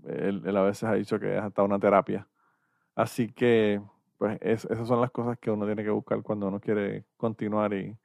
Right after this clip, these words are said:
y no quiere dejar de hacer el podcast. La próxima pregunta es bien interesante porque hay personas que me hicieron p-, preguntas que fueron, eh, a modo de broma. Personas que son súper bromistas,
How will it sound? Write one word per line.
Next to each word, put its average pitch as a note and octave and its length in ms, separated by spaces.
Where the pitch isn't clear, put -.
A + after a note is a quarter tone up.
y A2 60
no G#2 120
quiere A2 160
dejar A2 180
de A2 80
hacer G#2+ 160
el G#2 80
podcast. - 520
La B2 280
próxima E3 380
pregunta E3 520
es A#2+ 120
bien C3+ 160
interesante D3 440
porque A2 480
hay G#2 140
personas C#3 320
que D3+ 100
me B2+ 80
hicieron A#2+ 280
p-, - 100
preguntas C3+ 440
que B2 100
fueron, A#2 800
eh, G2 580
a F#2+ 140
modo G#2 240
de A#2 80
broma. G#2+ 460
Personas G#2 400
que - 120
son G#2+ 640
súper A2 320
bromistas, G#2 560